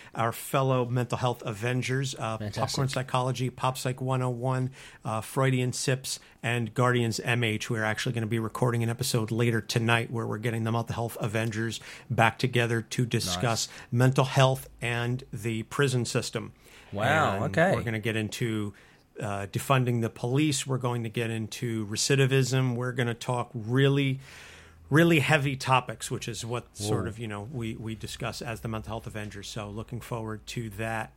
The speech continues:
Speaker 1: Uh, so you can check out all of our, uh, all of our friends over there.
Speaker 2: Yep.
Speaker 1: So.
Speaker 2: I, um, I, I'd really have to endorse that as well. Like, I haven't actually, um, truth be told, I haven't, um, f-,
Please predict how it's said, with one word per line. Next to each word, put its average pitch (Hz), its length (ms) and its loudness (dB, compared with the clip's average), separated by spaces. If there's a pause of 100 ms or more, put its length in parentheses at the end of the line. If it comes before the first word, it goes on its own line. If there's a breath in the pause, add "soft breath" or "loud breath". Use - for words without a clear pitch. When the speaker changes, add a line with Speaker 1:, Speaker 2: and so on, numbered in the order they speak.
Speaker 1:
Uh, 104 180 -12
so 127 140 -12
you 113 80 -10
can 113 160 -14
check - 240 -12
out 113 160 -10
all 113 300 -10
of 110 120 -10
our, 110 380 -6
uh, 107 160 -6 (540)
all 117 180 -8
of 107 100 -10
our 110 120 -8
friends 110 720 -8 (320)
over 113 240 -8
there. 104 380 -8 (100)
Speaker 2:
Yep. 123 280 2
Speaker 1:
So. 131 280 -8 (160)
Speaker 2:
I, 139 180 8
um, 131 340 10
I, 131 280 8
I'd 123 140 4
really 131 200 6
have 117 120 2
to 117 160 4
endorse 110 320 4
that 110 200 4
as 101 180 0
well. 110 320 8
Like, 107 180 6
I 107 120 2
haven't 143 300 4
actually, 139 460 0 (460 loud breath)
um, 117 280 2
truth - 240 2
be 160 80 4
told, 147 260 6
I 135 60 4
haven't, 143 280 2 (240)
um, 107 220 0
f-, - 220 -16